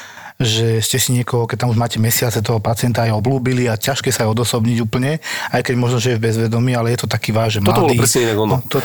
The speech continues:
Speaker 1: to je
Speaker 2: On tam
Speaker 1: strašné.
Speaker 2: presne bol asi vyše, asi dva mesiace a vravím, sme si tak držali odstup, že mladý, aby sme naozaj tomu nepodľahli.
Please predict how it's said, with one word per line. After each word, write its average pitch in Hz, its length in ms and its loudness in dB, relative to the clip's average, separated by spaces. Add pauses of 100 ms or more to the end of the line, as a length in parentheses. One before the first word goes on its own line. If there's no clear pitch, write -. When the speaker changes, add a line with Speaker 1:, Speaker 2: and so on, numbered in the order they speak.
(120)
Speaker 1:
to 147 60 0 (100)
je 131 80 2
Speaker 2:
On 131 160 2
tam 147 100 2
Speaker 1:
strašné. 120 140 0
Speaker 2:
presne 151 160 2
bol 120 160 2 (240)
asi - 240 -4
vyše, 127 320 0
asi 123 240 0
dva 147 80 0
mesiace 127 560 -2 (640)
a - 160 -2
vravím, 123 320 2
sme - 80 2
si - 80 -2
tak 113 160 0
držali 139 240 0
odstup, 120 320 0
že 107 80 0
mladý, 117 320 0
aby 110 80 0
sme 110 160 0
naozaj 120 240 0
tomu 120 160 -2
nepodľahli. 120 640 -2